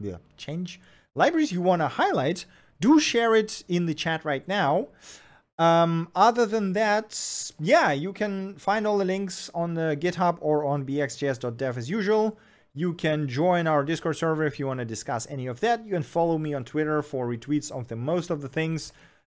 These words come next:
and, uh, occasional shitposting from me. You can, uh, what else is there? You can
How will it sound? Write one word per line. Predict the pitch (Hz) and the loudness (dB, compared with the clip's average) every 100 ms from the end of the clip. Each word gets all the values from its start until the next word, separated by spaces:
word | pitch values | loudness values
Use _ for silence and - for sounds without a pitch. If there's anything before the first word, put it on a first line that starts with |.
| - | -4
and, | 143 139 139 | 0 0 0
uh, | 135 135 135 | 0 0 -2
occasional | 123 147 135 135 131 | -2 -2 -2 -2 -4
shitposting | 120 156 - 165 - 160 | -2 -4 -2 -2 -2 -4
from | - 165 160 | -2 -2 0
me. | 165 | 0
You | 160 139 147 | -2 -2 -4
can, | 139 - 139 135 135 | -4 -2 0 0 -4
uh, | 131 127 127 123 - _ _ _ - _ _ _ | -4 -2 -2 -4 -8 _ _ _ -20 _ _ _
what | - 139 | -2 0
else | 123 | 0
is | 117 | -2
there? | 110 101 92 | -4 -4 -4
You | 90 160 | -4 -2
can | 196 180 160 147 139 123 | 0 0 -2 -4 -6 -6